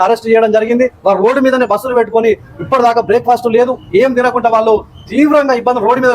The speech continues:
కూర్చొని వాళ్ళు నిరసన చెప్తా ఉన్నారు. అంటే ఇటువంటి పరిస్థితి ఒక రామగుండంలోనే కాదు, తెలంగాణ రాష్ట్ర వ్యాప్తంగా కూడా మా ఆర్పీ సోదరీమణులందరినీ కూడా ఎక్కడికక్కడ అరెస్ట్ చేసి హైదరాబాద్కు వారు శాంతియుతంగా నిరసన తెలిపేటువంటి హక్కును కూడా కాలరాస్తా ఉన్నారు. దయచేసి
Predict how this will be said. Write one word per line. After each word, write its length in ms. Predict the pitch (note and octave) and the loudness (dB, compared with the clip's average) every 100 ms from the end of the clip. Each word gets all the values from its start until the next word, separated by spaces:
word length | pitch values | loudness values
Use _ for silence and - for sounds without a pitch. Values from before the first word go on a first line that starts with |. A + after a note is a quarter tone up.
| A3+ | 0
కూర్చొని 300 | A3 A3 A3 G3+ | -2 0 2 2
వాళ్ళు 140 | G#3 F#3 | 0 0
నిరసన 280 | G#3+ A#3+ A#3 | 0 0 0
చెప్తా 180 | G#3+ G#3 F#3+ | 0 0 0
ఉన్నారు. 180 | F#3+ - - E3+ | -2 -6 -8 -4
అంటే 140 | F#3+ C4 C4+ F3 | -2 -2 -2 -2
ఇటువంటి 280 | B3 B3 B3+ | 0 0 0
పరిస్థితి 360 | G#3+ A#3 B3 C#4+ D4 - | -2 -4 -6 -6 -6 -6
ఒక 80 | - A3 - | 0 0 2
రామగుండంలోనే 600 | - C4 C4 C4 B3 A#3+ A3 | -2 -2 -2 0 2 2 2
కాదు, 180 | A#3+ D4 - - - | 0 -2 -8 -20 -4
తెలంగాణ 320 | G3 A#3+ C4+ A#3+ G#3+ | 0 2 2 0 0
రాష్ట్ర 300 | C4+ - C#4+ | -2 0 0
వ్యాప్తంగా 340 | B3 A#3+ B3 A#3+ | 2 0 -2 0
కూడా 120 | A#3 A3+ - - | 0 0 -6 -4
మా 80 | F#3 F3 | 0 2
ఆర్పీ 280 | A#3+ - C#4 - - - | 0 -2 -2 -4 -8 -4
సోదరీమణులందరినీ 800 | G#3 B3+ C#4 C4 B3+ A#3+ A#3+ A#3+ A3+ | 0 2 0 0 0 0 0 0 0
కూడా 140 | G3 F#3 - - F#3 | 2 0 -6 -8 -2
ఎక్కడికక్కడ 540 | G#3+ - D4 C4 B3 B3 G#3 - - | -2 0 0 0 0 0 -2 -4 -2
అరెస్ట్ 220 | A3+ C4+ A#3+ | -2 -2 0
చేసి 200 | B3 C4+ A#3 | 0 0 -4
హైదరాబాద్కు 560 | G#3 A#3+ C#4 B3+ A#3+ B3 G#3 - - | -2 0 2 0 0 0 -2 -4 -4
వారు 140 | G3+ A3 | -2 0
శాంతియుతంగా 500 | G#3 C4 C4+ C4 B3+ G#3 | 0 0 -2 -2 -2 -2
నిరసన 280 | B3 C#4 C4 | 0 0 0
తెలిపేటువంటి 540 | B3 B3+ A3+ A#3 A#3 A3+ - - D4 | 0 0 0 -2 0 -2 -4 -6 -4
హక్కును 300 | D4 C#4+ C#4 | -2 0 0
కూడా 100 | B3+ | 0
కాలరాస్తా 360 | A3+ A3+ A3 A3+ G#3 | 0 0 0 -2 -2
ఉన్నారు. 180 | G#3 - F#3 | -2 -2 -2
దయచేసి 440 | A3+ A#3+ A#3+ B3 | 0 0 0 -2